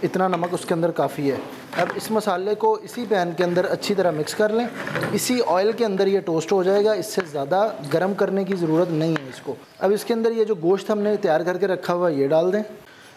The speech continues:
अब गोश्त शामिल करके इसके अंदर एक आखिरी चीज़ है जो हम शामिल करेंगे। इधर मेरे पास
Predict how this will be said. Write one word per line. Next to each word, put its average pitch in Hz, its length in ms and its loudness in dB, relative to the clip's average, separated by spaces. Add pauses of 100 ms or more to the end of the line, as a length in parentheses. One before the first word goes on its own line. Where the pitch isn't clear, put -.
(180)
अब 170 140 -2
गोश्त 190 300 2
शामिल 233 300 -4
करके 208 420 2
इसके - 300 -4
अंदर 208 220 2
एक 185 180 -2
आखिरी 170 300 0
चीज़ 196 260 2
है 208 80 2
जो 196 80 0
हम 185 140 0
शामिल 170 300 0
करेंगे। 185 380 2
इधर 190 260 0
मेरे 170 200 2
पास 165 380 2